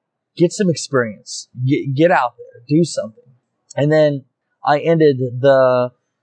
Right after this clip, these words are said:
the conversation by call to actions. And you should always end with a call to action. For me, and I wasn't even,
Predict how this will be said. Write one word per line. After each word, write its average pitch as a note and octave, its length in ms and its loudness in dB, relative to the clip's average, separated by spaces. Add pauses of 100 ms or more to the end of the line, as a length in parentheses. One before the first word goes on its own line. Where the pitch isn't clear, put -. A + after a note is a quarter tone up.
(120)
the C#3 80 -2
conversation C#3+ 680 -2
by C3 120 2
call C#3 260 0
to B2+ 60 2
actions. A#2 540 -6
And B2+ 160 -2
you C3+ 80 0
should D#3+ 160 -4
always E3+ 320 4
end D3 160 4
with C3+ 140 -2
a - 20 -8
call C3 200 2
to B2+ 60 4
action. B2 400 0
For B2 120 -4
me, C#3 180 0
and B2+ 140 0
I - 300 -10
wasn't D3+ 220 2
even, C3+ 140 -2